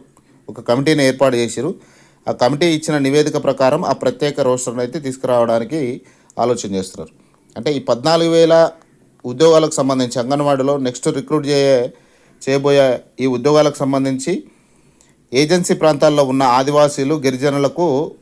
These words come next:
కూడా అవకాశం కల్పించాలంటే ప్రత్యేక రోస్టర్ తీసుకురావాల్సిందే ఏజెన్సీ ప్రాంతాల్లో అనే ఉద్దేశంతోని గవర్నమెంట్ ఈ నిర్ణయం తీసుకున్నది. దీనికి సంబంధించి ఒక కమిటీ వేసింది. ఆ కమిటీ ఇచ్చిన నివేదిక ప్రకారం పద్నాలుగు వేల ఉద్యోగాలు నింపుతారు.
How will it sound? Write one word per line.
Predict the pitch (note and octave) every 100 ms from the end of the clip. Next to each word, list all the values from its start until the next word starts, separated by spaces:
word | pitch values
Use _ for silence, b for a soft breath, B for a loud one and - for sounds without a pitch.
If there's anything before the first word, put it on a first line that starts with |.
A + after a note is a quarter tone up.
| -
కూడా | D#3+
అవకాశం | D#3+ C#3+ D3+ D#3 D#3+ C#3
కల్పించాలంటే | C3+ C3 C#3 C#3+ C3+ C3 F#3
ప్రత్యేక | C#3+ C#3 D#3+ D#3
రోస్టర్ | C3+ C3+ C3+ C3
తీసుకురావాల్సిందే | B2 B2 B2+ B2 A#2 A2 A2 A#2+ A#2
ఏజెన్సీ | B2 A#2+ A2
ప్రాంతాల్లో | A#2 A2 A#2 A2+ A2
అనే | A2+
ఉద్దేశంతోని | A2+ A2 C3 B2+ A2 B2+ D#3+ C3+ C3+ B B B A2
గవర్నమెంట్ | C3 F#3+ C#3 B2+
ఈ |
నిర్ణయం | A#2+ A#2 C3+ C3
తీసుకున్నది. | B2+ - B2 D#3
దీనికి | C#3+ C3+
సంబంధించి | C3 B2+ C#3 C3+
ఒక | B2+ A#2
కమిటీ | A#2 B2+ D#3
వేసింది. | C#3+ C3 C3
ఆ | D#3
కమిటీ | C3+ A#2 B2 D3+
ఇచ్చిన | C#3 C3 C3
నివేదిక | B2 B2+ B2+ B2+ A#2
ప్రకారం | A#2 A#2+ E3
పద్నాలుగు | F3+ C3 C3 C3 B2+
వేల | A#2+
ఉద్యోగాలు | A2+ A2+ A2+ C#3
నింపుతారు. | D3+ G2+ -